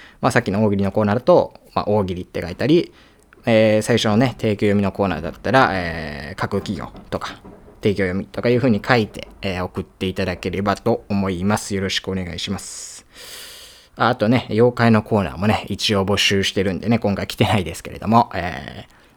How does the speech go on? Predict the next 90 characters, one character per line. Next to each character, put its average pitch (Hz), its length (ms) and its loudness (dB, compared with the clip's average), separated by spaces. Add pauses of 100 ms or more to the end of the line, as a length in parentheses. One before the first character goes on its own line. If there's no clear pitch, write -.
(120)
妖 104 280 0
怪 - 20 -18
と - 80 -14 (360)
書 110 60 0
い 90 80 0
て、 - 280 -10
ま 98 160 0
あ、 95 40 0
身 95 140 2
近 98 220 0
に 101 100 2
見 101 100 2
つ - 60 -2
け 107 100 0
た - 300 2 (640)
妖 95 240 0
怪 95 180 0
と 95 120 -2
そ 101 80 -2
の 92 80 0
特 98 200 -2
徴 107 120 4
を 110 40 6
ね、 110 180 4
書 98 120 -6
い 87 60 -4
て - 100 -12
い 85 60 -10
た - 100 -6
だ 90 120 -6
け 87 120 -6
れ 120 100 4
ば、 123 260 4
え 82 520 -8
ー、 - 20 -18
届 82 220 -6
き 85 60 -8
ま 76 100 -8
す - 140 -8
の 113 60 2
で、 131 140 6
よ 113 100 4
ろ 85 100 -4
し - 140 -4
く - 120 -14
お 85 60 -6
願 82 180 -10 (160)
い - 60 -12
し - 200 -6
ま 92 200 -6
す。 110 480 2 (1040)
は 92 140 -4
い、 95 120 -2
と 92 200 -8
い 87 180 -4
う 87 100 -4
こ 92 160 -6
と 101 180 -2
で 95 140 -2
で 82 100 -6
す - 220 -10
ね、 90 280 -2
久 - 240 -8
し - 200 -2
ぶ 98 140 -2
り 104 100 2
に 101 160 2
ち - 140 -8
ょ - 40 -20
っ - 40 -20
と 92 80 -6
な 87 80 -4
ん 85 40 -8
か 90 80 -12
話 92 260 -4
し - 40 -8
た 92 100 -4
な 87 140 -4
っ - 40 -12
て 85 80 -8
い - 20 -8
う - 20 -8
感 90 180 -4
じ 95 120 -4
な 95 60 0
ん - 20 -2
で 82 40 -6
す - 80 -8
け - 120 -10
ど、 73 200 -14